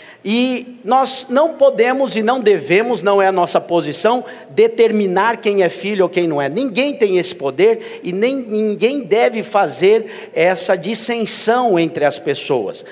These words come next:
Mas a Bíblia fala de um sinal,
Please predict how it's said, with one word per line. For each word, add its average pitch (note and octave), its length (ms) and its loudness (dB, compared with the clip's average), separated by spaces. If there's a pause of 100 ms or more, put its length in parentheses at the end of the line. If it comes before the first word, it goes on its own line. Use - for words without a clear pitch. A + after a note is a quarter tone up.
(180)
Mas D#3+ 600 -2 (280)
a F#3 140 2
Bíblia F#3+ 600 -2
fala A3 440 2
de G3 280 -6
um C#4+ 160 -2
sinal, A3 960 -2